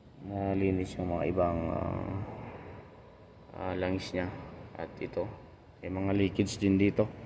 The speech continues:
Ayan, may leakage din dyan. So, kailangan din mapalitan yung mga oil seal niyan. Palitan ko din noon yan. At dito sa may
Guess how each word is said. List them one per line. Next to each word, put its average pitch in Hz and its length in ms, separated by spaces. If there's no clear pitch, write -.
Ayan, 95 160
may 92 160
leakage 92 480
din 95 160
dyan. 95 160
So, 85 80
kailangan 82 400
din 87 240
mapalitan 90 480
yung 90 80
mga 85 160
oil 80 160
seal - 160
niyan. 90 240
Palitan 90 400
ko 82 80
din 85 240
noon 78 240
yan. 78 160
At 98 240
dito 117 240
sa 107 160
may 95 800